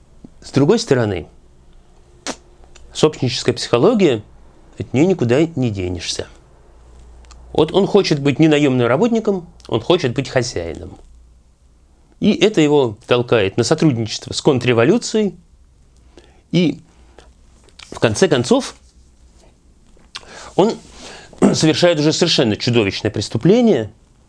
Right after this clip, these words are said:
Он убивает собственную мать. Опять же, это всё очень хорошо психологически прописано.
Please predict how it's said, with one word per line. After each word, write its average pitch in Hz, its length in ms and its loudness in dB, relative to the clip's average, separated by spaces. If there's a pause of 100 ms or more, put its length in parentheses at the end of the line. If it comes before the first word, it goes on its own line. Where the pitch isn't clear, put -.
(600)
Он 160 160 2
убивает 143 320 2
собственную 120 340 -6
мать. - 280 -16 (560)
Опять 214 340 0
же, 233 160 2 (640)
это 156 220 2
всё 135 340 0 (100)
очень 180 300 2
хорошо 135 320 2
психологически 135 640 -2
прописано. 123 560 -6